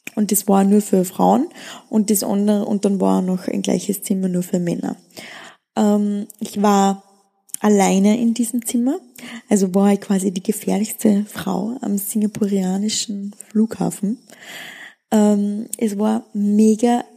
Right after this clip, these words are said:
kalt, also es war so kalt da drinnen und ich hab nix,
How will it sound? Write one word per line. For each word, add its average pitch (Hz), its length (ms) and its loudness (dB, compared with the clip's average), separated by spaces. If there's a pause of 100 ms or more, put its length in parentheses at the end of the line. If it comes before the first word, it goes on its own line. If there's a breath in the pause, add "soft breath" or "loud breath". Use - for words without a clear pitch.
(120)
kalt, 190 560 -2
also 185 140 -2
es 202 120 -2
war 220 160 0
so 254 720 -2 (140)
kalt 220 320 -2
da 190 80 -2
drinnen 196 420 -6
und 233 140 -4
ich 202 100 -4
hab 208 200 -4
nix, 226 440 -4